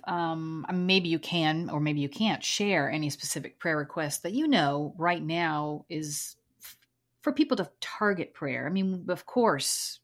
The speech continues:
you know, many, many people are praying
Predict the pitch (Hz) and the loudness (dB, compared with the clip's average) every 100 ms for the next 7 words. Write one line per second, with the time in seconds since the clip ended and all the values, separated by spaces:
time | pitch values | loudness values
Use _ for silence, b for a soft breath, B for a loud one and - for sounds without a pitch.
0 | 247 175 147 131 135 139 _ _ _ - | -10 -6 -4 -4 -6 -10 _ _ _ -4
1 | 185 196 156 135 135 - 180 185 156 165 | 0 0 0 -2 -6 -4 -2 0 -2 -4
2 | 143 143 139 131 175 147 139 135 | -4 -4 -4 -4 -2 0 0 -4